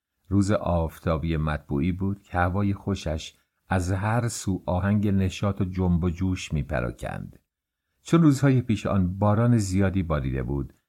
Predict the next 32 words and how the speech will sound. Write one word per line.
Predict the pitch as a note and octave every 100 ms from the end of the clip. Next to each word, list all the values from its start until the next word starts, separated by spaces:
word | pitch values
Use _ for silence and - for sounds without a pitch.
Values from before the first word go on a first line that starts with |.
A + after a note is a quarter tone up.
| _ _
مرد | G2 A#2+ B2+ - - -
کت | A#2 - F#2
و | E2+
پالتو | G2+ G#2 - C3+
خود | - A2+
را | G#2
بیرون | F#2 F2+ E2+ G2
آورد | G2+ A2 G#2+ - _ _ _
و | F2+
به | F#2 G#2+
پشت | - G2+ - G2+
بام | F#2 G2+ G2+ D#2+
رفت. | A#1+ - - _ _ _ _ _ _
آنجا | G#2 G#2 B2+
ساعتی | - G#2+ A2
به | G#2 G2
کندن | - G2 F#2+ G2
علف‌های | - F#2+ F2+ E2+ - G2 F#2+
خودرو | - F2+ C#2+ E2+ F#2 F2+ _ _ _
و | F2
غلتک | - F#2+ F#2+ F2 G2 F2+
زدن | - F2+ G2 A2+ A#2+ A#2
بام | G#2+ G2+ G2+ G#2 G2+ -
خود | - B2+ A#2+
را |
مشغول | G2 F2 - F2 E2
کرد. | - G#1 - - _ _ _ _ _ _
ضمن | D2+ E2+ G2 G#2
کار | - A#2 B2
خوشخلقانه | - F2+ F2 - G2 G2+ F#2+ G#2 A2+
با | B2 G2+
بیژن | G2 G#2 F#2+ A#2 A2+